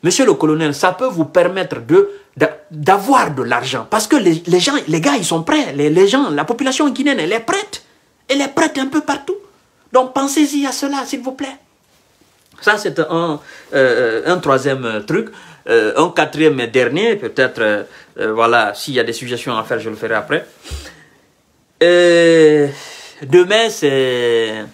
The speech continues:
disons, c'est l'investiture du président de, de la transition, son colo-, le colonel, euh, son excellence, euh,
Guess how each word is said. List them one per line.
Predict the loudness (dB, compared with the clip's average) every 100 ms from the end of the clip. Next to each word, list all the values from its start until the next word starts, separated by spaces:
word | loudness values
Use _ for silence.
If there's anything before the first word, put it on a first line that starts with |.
| _ _ _ _ _ _ -20 _ _ _ _ _
disons, | -2 2 2
c'est | 2 -2
l'investiture | 2 0 0 -6 -2 -4
du | -4
président | -4 -4 -2 0 2 2 -2
de, | -2 -4 -2 -4 -6 -8
de | -4
la | -6
transition, | -4 -8 -8 -8 -6 -6 -8
son | -10 -10 -6
colo-, | -4 -2 -2 -6 -8
le | -6
colonel, | 0 0 0 -2 0
euh, | 0 -2
son | -4 -8
excellence, | -6 -4 -4 -4 -6
euh, | -6 -6